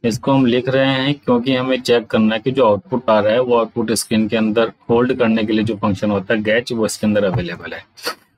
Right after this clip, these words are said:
और दूसरा, हम अभी तक लिखते हैं हमेशा void main और एक गेच, लेकिन इस function के हमारे पास में यहाँ पे दे रखा है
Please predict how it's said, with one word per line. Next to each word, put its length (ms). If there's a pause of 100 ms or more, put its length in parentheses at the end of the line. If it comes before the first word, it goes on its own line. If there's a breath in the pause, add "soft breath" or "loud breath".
(960)
और 180
दूसरा, 480
हम 280
अभी 200
तक 200
लिखते 300
हैं 80
हमेशा 400 (100)
void 400
main 340 (1600)
और 160
एक 140
गेच, 440 (2000)
लेकिन 200
इस 180
function 320
के 100
हमारे 280
पास 280
में 60
यहाँ 140
पे 120
दे 120
रखा 240
है 80